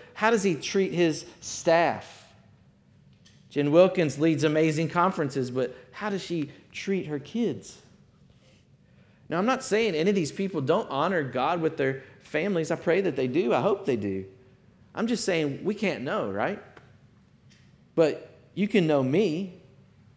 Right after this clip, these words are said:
You can know Lance. You can see the way that we treat our kids and our wives, how we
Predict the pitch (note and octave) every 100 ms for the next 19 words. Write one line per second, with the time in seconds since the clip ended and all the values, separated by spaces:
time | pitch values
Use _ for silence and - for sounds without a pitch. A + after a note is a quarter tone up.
0 | _ _ _ _ _ _ - D3+ - D#3
1 | B2+ A2 F3+ D3+ D3 E3 F3+ C#3+ E3+ D#3
2 | D3 D#3 C#3+ - - C3+ D#3+ G#3+ - F#3
3 | D#3+ C#3+ D3+ F#3 F3+ - - D#3 F3 D#3
4 | A#2 C#3 G3+ D3 D3+ F3+ - C#3+ D3+